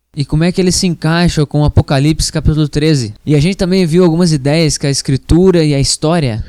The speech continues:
que a gente viu que possivelmente pode se identificar com o império do anticristo. E a gente viu a possibilidade de ser na Turquia, o antigo império otomano, que antigamente era no Oriente Médio.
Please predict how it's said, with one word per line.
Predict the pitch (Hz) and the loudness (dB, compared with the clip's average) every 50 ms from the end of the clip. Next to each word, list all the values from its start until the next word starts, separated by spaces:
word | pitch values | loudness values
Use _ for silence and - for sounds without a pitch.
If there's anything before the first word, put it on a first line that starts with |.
| - - | -10 -4
que | - | -2
a | 151 | 0
gente | 147 180 185 - 180 | 0 0 0 0 0
viu | 147 165 185 190 | 2 2 2 2
que | - 160 | 0 -2
possivelmente | - - 208 214 - 214 202 185 190 165 151 151 160 180 190 165 - | -2 0 0 0 0 0 0 0 0 0 0 0 0 -2 -2 -2 -2
pode | - - 156 170 156 | -2 0 -2 -2 -2
se | - - 165 | -2 -2 -2
identificar | 151 170 180 170 - - 156 143 - - 165 165 175 165 147 | -2 -2 -2 0 0 0 0 0 -2 -4 -2 -2 0 -2 -2
com | - 156 156 | -2 0 0
o | 160 175 | 2 2
império | 175 156 - - 151 156 170 160 156 | 0 0 0 2 2 2 2 0 0
do | 147 | 0
anticristo. | 156 160 - 170 - - 139 135 139 123 - - 110 107 104 - - | 0 -2 -2 -4 -8 -4 -2 -2 -2 -2 -2 -6 -12 -16 -16 -14 -8
E | 135 | -6
a | 135 143 | -4 -4
gente | 160 156 - 156 | -2 -2 -2 0
viu | 135 143 165 180 185 180 165 135 | 2 4 4 6 6 4 4 2
a | 143 139 | 2 2
possibilidade | - - - - 156 151 165 156 139 123 143 151 170 175 175 156 143 135 | 2 2 2 2 2 2 2 0 0 0 0 0 2 2 0 0 -2 -2
de | 127 131 | -4 -2
ser | 127 - 156 151 | -2 -2 0 0
na | 160 160 | 0 2
Turquia, | - 165 160 139 - - 170 180 170 147 113 107 - - - _ - | 2 4 2 2 0 0 0 2 2 2 2 0 -6 -12 -16 _ -4
o | 139 151 | -2 -2
antigo | 151 147 - - 208 202 202 | -2 -2 -2 -2 -2 0 0
império | 190 165 - - 156 160 175 175 175 | 0 0 2 2 2 2 4 4 2
otomano, | 165 - - 160 143 143 139 151 147 135 117 110 - - _ _ _ _ _ _ _ | 2 2 2 2 2 2 0 0 0 -2 -4 -6 -8 -14 _ _ _ _ _ _ _
que | - - | -6 -4
antigamente | 156 143 - 160 156 151 147 165 180 - 165 160 | -4 0 0 2 2 2 2 2 0 2 2 2
era | 156 170 | 2 4
no | 160 156 | 4 4
Oriente | 156 156 156 151 151 - 165 | 4 4 4 2 2 0 0
Médio. | 151 151 156 165 139 123 117 104 | 0 2 2 0 0 0 -2 -4